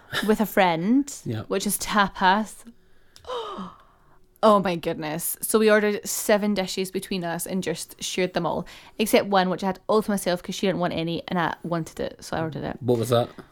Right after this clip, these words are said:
Speaker 1: Um, scallops.
Speaker 2: Oh, does she not sc-, like scallops?
Speaker 1: No, she does. She's not really a fishy person.
Speaker 2: Fair enough.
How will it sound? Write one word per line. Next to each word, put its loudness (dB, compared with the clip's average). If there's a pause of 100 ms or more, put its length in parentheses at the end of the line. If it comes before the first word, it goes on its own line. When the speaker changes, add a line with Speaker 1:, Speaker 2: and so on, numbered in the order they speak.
(120)
Speaker 1:
Um, 2
scallops. -4 (1000)
Speaker 2:
Oh, 8
does 4
she 0
not 6
sc-, -6
like 2
scallops? 0
Speaker 1:
No, -6
she -16
does. -4
She's -14
not 4
really 4
a 2
fishy -4
person. -6
Speaker 2:
Fair 8
enough. -6